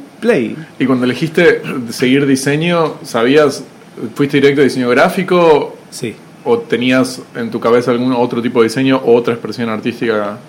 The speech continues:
Speaker 2: por fuera de diseño?
Speaker 1: Eh, también arquitectura, digamos, también era una emoción, quizás era,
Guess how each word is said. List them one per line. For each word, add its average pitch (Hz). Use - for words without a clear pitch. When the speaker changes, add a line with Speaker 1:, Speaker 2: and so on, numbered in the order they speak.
Speaker 2:
por 113
fuera 113
de 107
diseño? 107
Speaker 1:
Eh, 120
también 160
arquitectura, 147
digamos, 120
también 127
era 131
una 127
emoción, 127
quizás -
era, 127